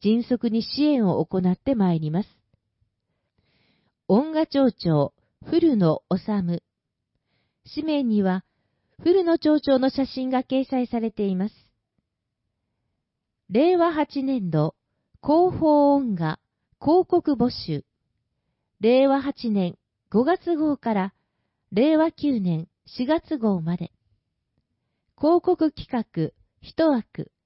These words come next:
半一段、横九十ミリ、縦五十ミリ。掲載枠数、一号につき十四枠、年間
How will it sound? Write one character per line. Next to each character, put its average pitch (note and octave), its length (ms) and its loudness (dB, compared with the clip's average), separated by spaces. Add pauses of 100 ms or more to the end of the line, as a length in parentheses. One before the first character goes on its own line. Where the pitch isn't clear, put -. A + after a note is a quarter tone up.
(200)
半 D4 340 -4
一 F#3+ 320 -4
段、 F3+ 280 -2 (640)
横 A3 540 0 (140)
九 D#4+ 260 4
十 D4 260 0
ミ G#3+ 140 -4
リ、 - 160 -12 (540)
縦 C4 420 -2 (140)
五 F#3+ 160 2
十 B3+ 240 2
ミ F3 160 -4
リ。 - 140 -10 (1120)
掲 D#4 280 2
載 D#4 260 2
枠 C#4 280 0
数、 - 400 -8 (1080)
一 D4+ 380 -2
号 D4 160 4
に G#3+ 160 0
つ - 160 -20
き - 260 -8 (140)
十 D4+ 280 2
四 D4 300 4
枠、 - 360 -6 (720)
年 B3+ 260 0
間 A3+ 380 -4